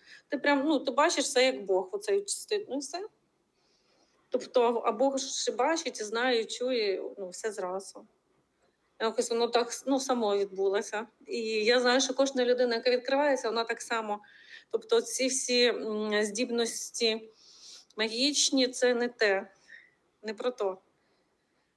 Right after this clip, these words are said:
Тому що це таке чисто астральне тіло, там напрацьоване, там, або ментальне, а це зовсім інакше. Це дуже-дуже сильно. От тому я ще такого ангельського тіла не бачила, розробленого.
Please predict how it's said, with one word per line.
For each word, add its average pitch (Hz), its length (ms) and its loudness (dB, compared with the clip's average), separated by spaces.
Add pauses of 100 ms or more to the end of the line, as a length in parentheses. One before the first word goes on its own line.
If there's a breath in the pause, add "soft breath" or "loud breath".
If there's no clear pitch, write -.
(300)
Тому 240 180 -2
що 247 140 -2
це 240 140 2
таке - 240 0
чисто - 360 0
астральне 269 540 4
тіло, 247 420 -2
там 214 220 -2
напрацьоване, 208 800 -4
там, - 200 -12
або 180 200 -6
ментальне, 247 840 2 (380 soft breath)
а 196 80 0
це 220 160 -4
зовсім 220 380 -6
інакше. 208 500 -6 (1400)
Це 208 100 -4
дуже-дуже 202 500 -4
сильно. 208 460 -8 (380 loud breath)
От - 280 -4
тому 240 200 2
я 262 100 6
ще - 140 2
такого 254 640 2 (160)
ангельського 254 540 0
тіла 262 260 -4
не 269 80 0
бачила, 226 560 -2
розробленого. 220 1080 0